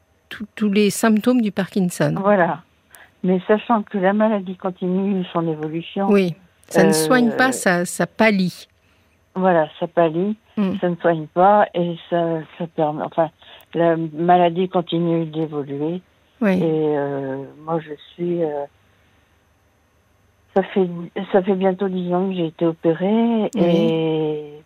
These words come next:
Speaker 2: ben, je commence à ressentir les, les effets de, de, de la maladie.
Speaker 1: Et, et quand on, je crois que le système qu'on vous implante, c'est un système que vous ne pouvez pas mettre en marche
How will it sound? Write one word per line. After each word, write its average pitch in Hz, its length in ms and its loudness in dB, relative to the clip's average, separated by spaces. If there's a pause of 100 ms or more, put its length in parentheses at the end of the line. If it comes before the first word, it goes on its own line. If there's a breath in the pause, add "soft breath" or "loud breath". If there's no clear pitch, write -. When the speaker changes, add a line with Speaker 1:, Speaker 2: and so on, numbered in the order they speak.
Speaker 2:
ben, 160 180 -2 (160)
je 151 40 -18 (100)
commence 170 360 -2
à 165 60 -8 (100)
ressentir 170 440 0
les, 143 420 -4 (520)
les 160 240 0
effets 175 240 -2
de, 151 260 -2
de, 139 180 -4
de 135 140 -4
la 151 180 0
maladie. 151 400 0 (520 loud breath)
Speaker 1:
Et, 208 60 4
et - 360 -4 (100)
quand 262 260 2
on, 233 220 4 (300 loud breath)
je 208 180 2
crois 285 160 0
que - 160 0
le 190 260 4
système 254 420 2
qu'on 202 180 0
vous 196 220 0
implante, 220 420 2
c'est - 220 -10
un 190 80 4
système 254 360 0
que - 120 -2
vous 196 160 0
ne 190 80 2
pouvez 220 340 0
pas 220 200 0
mettre 185 280 0
en 196 80 2
marche 214 420 0